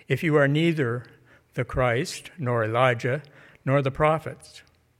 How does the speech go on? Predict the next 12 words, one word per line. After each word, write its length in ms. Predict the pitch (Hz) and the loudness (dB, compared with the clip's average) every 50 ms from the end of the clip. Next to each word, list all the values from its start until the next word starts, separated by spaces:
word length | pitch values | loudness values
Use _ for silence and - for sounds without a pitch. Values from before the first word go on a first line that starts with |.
| _ _ _ _ _ _ _ _ _ _ _ _ _ _ _ _ _ _ _ _ _ _ _ _ _ _ - - _ _ - | _ _ _ _ _ _ _ _ _ _ _ _ _ _ _ _ _ _ _ _ _ _ _ _ _ _ -20 -20 _ _ -14
John 360 | 143 - 143 139 139 135 135 | -4 0 0 2 2 2 2
answered 340 | 135 135 135 131 - 127 113 | 0 0 -2 -2 -4 -6 -6
them, 240 | 120 113 104 107 104 - _ _ _ _ _ _ - - - - - - _ | -6 -8 -8 -10 -14 -18 _ _ _ _ _ _ -20 -20 -20 -20 -20 -6 _
"I 140 | 127 143 147 | 0 2 2
baptize 640 | 120 151 156 170 170 - - 175 170 175 170 170 - | 4 4 4 4 4 2 0 2 2 2 2 0 -2
with 180 | 175 156 - | -6 -6 -6
water, 480 | 139 131 127 117 110 113 117 113 - - _ _ _ _ _ _ _ _ _ _ _ _ | -6 -4 -4 -4 -4 -6 -10 -16 -20 -20 _ _ _ _ _ _ _ _ _ _ _ _
but 160 | - 139 123 127 | -6 -4 -2 -2
among 320 | 131 131 147 151 165 156 | -2 0 0 0 0 0
you 260 | 143 135 127 127 135 | 0 0 -2 -2 -4
stands 460 | 135 - - - 123 123 120 120 113 | -6 -8 -8 -6 -6 -4 -6 -6 -6
one 420 | 120 117 123 120 113 110 113 123 | -6 -6 -4 -4 -4 -4 -6 -8